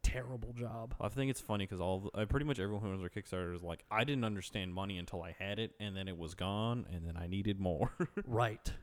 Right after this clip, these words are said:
Speaker 1: Uh, or somebody tried to do a movie one time, and Kickstarter was like, "Yeah, the limit's, you're way over," so they had to go to Indiegogo.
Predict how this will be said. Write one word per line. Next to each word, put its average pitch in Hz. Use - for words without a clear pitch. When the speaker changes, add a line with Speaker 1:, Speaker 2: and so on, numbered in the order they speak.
Speaker 1:
Uh, 131
or 135
somebody 160
tried 139
to 135
do 131
a 117
movie 131
one 113
time, 117
and 110
Kickstarter 120
was 113
like, 113
"Yeah, 131
the 123
limit's, 131
you're 123
way 120
over," 117
so -
they 110
had 123
to 127
go 120
to 117
Indiegogo. 113